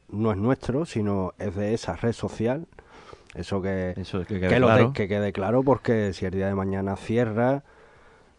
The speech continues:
Speaker 2: Adiós a
Speaker 1: mm,
Speaker 2: todo.
Speaker 1: adiós, y, y se abre, pues, Workun, la nueva
Speaker 2: <laughs>
Speaker 1: red social de vídeos, de, en fin.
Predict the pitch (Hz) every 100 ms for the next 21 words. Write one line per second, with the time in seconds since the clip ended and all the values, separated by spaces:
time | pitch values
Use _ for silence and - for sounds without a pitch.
0 | _ _ - 98 92 107 101 104 143 127
1 | 95 101 113 135 151 160 120 113 113 107
2 | 104 - 95 98 101 107 101 98 101 101
3 | 98 95 95 90 87 175 185 - 107 82
4 | 80 95 95 101 113 113 113 110 110 104
5 | 110 113 113 - 107 - 120 135 135 117
6 | 110 120 123 123 135 131 113 107 95 85
7 | 117